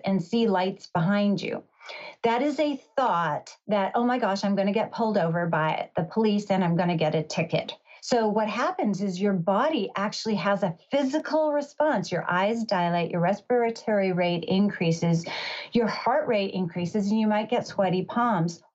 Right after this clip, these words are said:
all because of a thought. Now, how did that happen? Well, that thought was a pharmacist,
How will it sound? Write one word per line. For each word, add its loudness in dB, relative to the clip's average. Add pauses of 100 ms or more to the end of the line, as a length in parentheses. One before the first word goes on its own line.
(120)
all 0 (400)
because -2
of 0
a -2 (100)
thought. -2 (640)
Now, 2
how 0
did -2
that 0
happen? -2
Well, 2
that 0 (200)
thought 0
was 0
a -4
pharmacist, -2